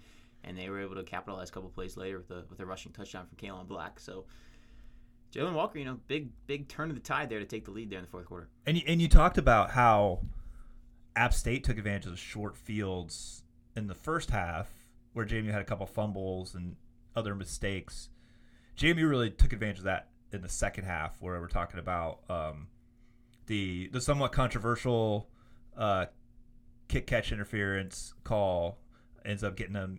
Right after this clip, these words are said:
Speaker 2: into their own territory. They start with a really short field after the interception, and they capitalize on both of those. And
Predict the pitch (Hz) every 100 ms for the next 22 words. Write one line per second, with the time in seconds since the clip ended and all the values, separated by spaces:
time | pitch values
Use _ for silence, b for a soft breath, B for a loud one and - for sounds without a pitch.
0 | - 107 92 95 90 95 104 90 104 92
1 | 90 - 90 87 87 104 110 - 104 -
2 | 104 95 92 101 87 95 85 - 90 -
3 | 95 87 98 90 107 101 92 87 92 87
4 | 101 95 - 87 82 80 - - B B
5 | B B B - - 104 95 90 87